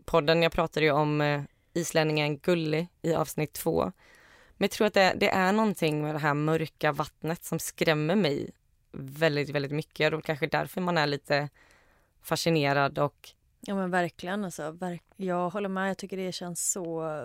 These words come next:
Speaker 2: ja, men obehagligt. Tanken av att det skulle hända en själv är ju... Nej, jag
Speaker 1: Ja,
Speaker 2: vill
Speaker 1: men
Speaker 2: inte ens föreställa mig det.
Speaker 1: Tanken att vara ensam, alltså att det är helt kolsvart och att du är på havets botten, du är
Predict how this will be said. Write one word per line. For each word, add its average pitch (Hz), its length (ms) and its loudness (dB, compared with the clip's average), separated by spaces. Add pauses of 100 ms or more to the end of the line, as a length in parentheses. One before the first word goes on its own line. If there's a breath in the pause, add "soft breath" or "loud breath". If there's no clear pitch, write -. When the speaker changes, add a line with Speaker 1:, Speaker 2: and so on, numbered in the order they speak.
(400)
Speaker 2:
ja, 202 100 -6
men 196 420 -8
obehagligt. 175 800 -6 (540 soft breath)
Tanken 202 460 0
av 214 100 4
att 196 100 0
det 190 100 -6
skulle 175 220 -4
hända 175 220 -4
en 160 80 -4
själv 175 300 -6
är 185 40 -4
ju... 165 320 -4 (520)
Nej, 175 380 -6
jag - 100 -10
Speaker 1:
Ja, 196 40 0
Speaker 2:
vill 202 80 2
Speaker 1:
men 185 80 2
Speaker 2:
inte 185 160 -8
ens 175 260 -8
föreställa 180 480 -10
mig 185 100 -14
det. 196 120 -14 (680)
Speaker 1:
Tanken 202 340 4
att 113 100 0
vara 170 240 6
ensam, 165 640 2 (200)
alltså 190 160 0
att 190 60 -4
det 185 60 2
är 180 40 2
helt 180 260 0
kolsvart - 840 -4
och 175 180 0
att 160 100 0
du 175 80 0
är 165 40 2
på 156 240 -2
havets 170 500 -2
botten, 170 460 -4
du 185 60 2
är 185 60 -2